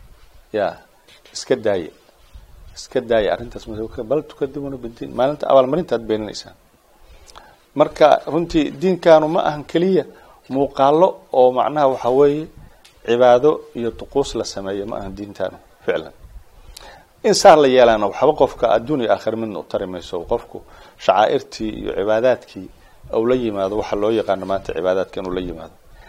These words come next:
Haddayse arrintaasu ahayn, arrin salka ku haysa ikhlaas. Maanaa markuu qofku cibaadadan gudanayo, oo Ilaahay subhanahu wa azza wa jalla, maaragtay, aan caabudaya uu leeyahay, waa inuu Ilaahay ikhlaas ku caabudaa.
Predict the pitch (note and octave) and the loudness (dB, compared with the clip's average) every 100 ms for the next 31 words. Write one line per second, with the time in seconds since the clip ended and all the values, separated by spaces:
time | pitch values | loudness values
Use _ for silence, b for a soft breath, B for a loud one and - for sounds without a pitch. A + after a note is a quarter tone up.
0 | b b G#2 A#2+ D#3 D#3+ - A#2+ E3 D3+ | b b -4 2 2 2 2 2 0 0
1 | C3 - - A2 D3 F3 F3+ b b b | 0 0 -4 -4 -4 -4 -8 b b b
2 | - C#3 C#3 D#3 B2+ A2 - A#2+ F2+ - | -6 -4 0 0 0 -8 -6 -4 -4 -8
3 | - - G2+ F2 - - _ _ B B | -12 -6 -4 -4 -6 -18 _ _ B B
4 | B B B - G#2+ B2+ D3 B2 C#3 - | B B B -10 -6 -4 -4 -2 -2 -2
5 | - G2+ A2+ B2 G#2 G2 G#2+ G2+ E2+ D#2+ | -2 2 2 2 0 -6 -8 -6 -10 -14
6 | - b b b b - G#2+ B2 C3+ A2 | -20 b b b b -2 0 4 2 2
7 | - - A#2+ A2+ F#2 F2+ A2 G2+ F#2+ A2 | -8 -10 -6 -2 -2 -4 -4 -6 -6 -6
8 | G#2+ G#2 G#2 F2 G2+ E2 F#2 A2 C3+ A#2 | -6 -4 -6 -4 -4 -2 -2 -2 0 0
9 | G#2+ A#2 A#2+ F#2 - B B B - G2+ | 0 -2 -2 -4 -8 B B B -4 0
10 | A2 C3 B2 A2+ B2 G#2 - G2 G#2+ G2+ | 0 0 -2 0 0 0 -6 -8 -4 -4
11 | - - D#2 D#2 D#2 D#2+ | -4 -4 -4 -6 -14 -20